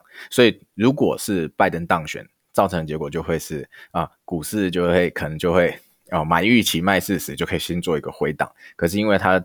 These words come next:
有进行一些救市的动作，啊，所以股，股市就会再往上。那第三个呢，就是总统是拜登，好，但是参议院是共和党，众议院是民主党。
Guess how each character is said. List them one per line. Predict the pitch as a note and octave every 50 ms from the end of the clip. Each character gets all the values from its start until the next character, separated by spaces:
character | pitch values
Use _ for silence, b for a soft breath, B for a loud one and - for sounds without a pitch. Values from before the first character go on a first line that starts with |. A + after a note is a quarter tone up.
| -
有 | _ - F2 D2+ D2 D2
进 | - G2 F2+
行 | - E2+ E2+
一 | E2+
些 | E2 F2+ E2+
救 | - - B2+ G#2 F2+
市 | - - - F2+
的 | D2+ D2
动 | - - F#2 D#2 D2
作， | - - F#2 D2 - b b b b b -
啊， | E2 D2 D2
所 | C#2+ - F#2 F2
以 | E2 D2
股， | - - D2 C#2+ _ _
股 | - D2+ C#2+ -
市 | - - F2+
就 | E2+ E2
会 | D#2+
再 | D2+ - D#2+
往 | C2 B1 - - -
上。 | - - - B B B B B B
那 | D#3 D#3
第 | D#3+ D3+
三 | C3+ C#3+ C3 C3+
个 | B2+
呢， | G#2+ F#2+ F#2+ F#2
就 | F#2 - G#2+
是 | G2+ G#2+ F#2+ E2+ - _ _ _ _ _ _ _ _
总 | - - G#2 B2+
统 | C3 C#3+ G#2 E2+
是 | - -
拜 | E2 E2+ E2+ D#2
登， | - D#2 D2 C#2+ D#2 - _ _ _ _ _
好， | _ - - - E2 D#2
但 | D#2 G2+ G2+
是 | G2+ - G2+
参 | - - - C3 A#2 B2
议 | C3
院 | B2+ B2 A2 G2
是 | - G#2+
共 | - G2+ F#2 D#2+
和 | D2 C#2 -
党， | - - - b b b b b _
众 | - A#2+ A2+ A2+
议 | A2+
院 | A2+ G#2+
是 | F#2+ A2 G2+
民 | F2 E2 D#2+
主 | D2 D2 C#2+ D2
党。 | - C#2